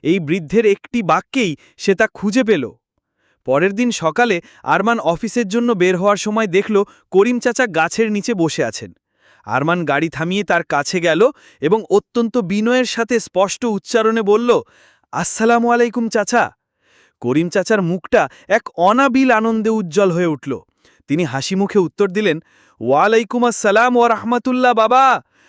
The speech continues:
আল্লাহ তোমার মঙ্গল করুন।" সেদিন থেকে আরমানের জীবনে এক নতুন অধ্যায় শুরু হলো।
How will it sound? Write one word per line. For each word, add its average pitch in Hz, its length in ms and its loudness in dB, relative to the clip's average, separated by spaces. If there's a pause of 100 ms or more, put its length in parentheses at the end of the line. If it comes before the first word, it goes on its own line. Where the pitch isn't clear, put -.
আল্লাহ 196 320 2
তোমার 262 300 2
মঙ্গল 240 380 2
করুন।" 277 480 2 (500)
সেদিন 214 380 0
থেকে 220 360 0 (260)
আরমানের 208 500 0
জীবনে 208 400 0
এক 240 140 -4
নতুন 175 520 -2
অধ্যায় 156 440 -2
শুরু 143 260 -4
হলো। 110 260 -6